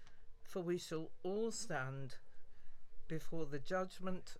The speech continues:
seat of Christ. For it is written,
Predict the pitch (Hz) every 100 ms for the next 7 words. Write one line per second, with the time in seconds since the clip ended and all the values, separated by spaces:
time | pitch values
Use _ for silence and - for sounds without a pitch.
0 | - - - - - 151 139 131 - -
1 | 151 - 170 139 117 - - - - -
2 | - - - - - - - - - -
3 | - - 226 214 226 202 196 185 - 185
4 | 202